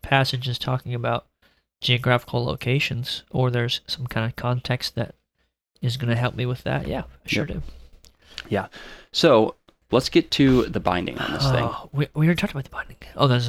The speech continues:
Speaker 1: a
Speaker 2: No,
Speaker 1: spine.
Speaker 2: we talked about the
Speaker 1: Mm.
Speaker 2: spine.
Speaker 1: Man, I'm sorry. This
Speaker 2: And, and the binding is what's called Smyth Sewn.
Speaker 1: Mm-hmm.
Speaker 2: So, and that's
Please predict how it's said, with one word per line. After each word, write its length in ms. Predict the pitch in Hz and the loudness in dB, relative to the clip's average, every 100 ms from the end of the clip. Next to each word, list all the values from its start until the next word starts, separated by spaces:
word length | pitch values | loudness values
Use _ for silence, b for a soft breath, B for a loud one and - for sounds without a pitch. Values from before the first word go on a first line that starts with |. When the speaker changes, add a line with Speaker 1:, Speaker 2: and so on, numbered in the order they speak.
| 110 | 0
Speaker 1:
a 40 | |
Speaker 2:
No, 60 | 101 | 2
Speaker 1:
spine. 320 | 120 117 107 | 2 2 2
Speaker 2:
we 80 | 98 | 0
talked 320 | - - 131 | -2 -6 -2
about 160 | 131 131 | 0 2
the 60 | |
Speaker 1:
Mm. 60 | 117 | 2
Speaker 2:
spine. 460 | 113 123 - - - | 0 -2 -4 -8 -6
Speaker 1:
Man, 160 | 107 | -4
I'm 80 | 110 | -4
sorry. 320 | - 110 104 | -4 -2 -2
This 160 | 107 120 | -2 2
Speaker 2:
And, 200 | 117 110 - _ _ - | 4 2 -2 _ _ 0
and 100 | 107 | 2
the 60 | |
binding 680 | 98 110 151 156 - 107 104 - _ _ - | 2 4 6 6 4 0 -4 -8 _ _ -4
is 100 | 110 | 0
what's 140 | 110 | 2
called 180 | - 101 | 2 0
Smyth 220 | - 113 | 2 2
Sewn. 320 | - 131 156 175 _ _ _ - | 4 2 2 -4 _ _ _ -8
Speaker 1:
Mm-hmm. 280 | 117 120 165 - | -4 0 -2 -2
Speaker 2:
So, 440 | - - 113 104 101 - _ | -6 4 6 6 4 0 _
and 140 | - 104 | -4 -2
that's 160 | 95 | -2